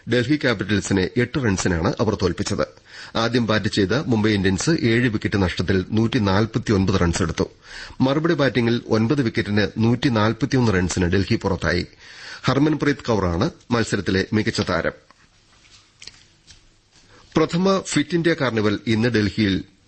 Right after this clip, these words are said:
ആരംഭിക്കും. ജെ എൽ എൻ സ്റ്റേഡിയത്തിൽ കേന്ദ്രമന്ത്രി ഡോക്ടർ മൻസുഖ് മാണ്ഡവ്യ കാർണിവൽ ഉദ്ഘാടനം ചെയ്യും. മൂന്ന് ദിവസത്തെ ഫിറ്റ്നസ് വെൽനസ് കാർണിവലിൽ ആരോഗ്യപൂർണവും സജീവവുമായ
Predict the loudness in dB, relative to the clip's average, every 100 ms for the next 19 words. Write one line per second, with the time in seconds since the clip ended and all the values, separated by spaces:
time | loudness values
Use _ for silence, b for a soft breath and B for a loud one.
0 | -4 -4 -2 -6 -6 -8 -8 _ -20 B
1 | B B B 0 2 2 0 0 2 2
2 | 2 0 0 0 0 0 -2 0 0 2
3 | 2 2 0 0 0 2 2 0 0 -2
4 | 0 0 0 -2 0 0 0 0 0 0
5 | -4 -10 B B B 0 2 2 2 0
6 | 0 -2 0 -2 0 -2 -2 0 -2 0
7 | -2 0 -2 0 0 0 -2 -6 B B
8 | -2 0 0 0 0 0 2 0 -2 -8
9 | -10 -2 0 2 2 2 2 2 2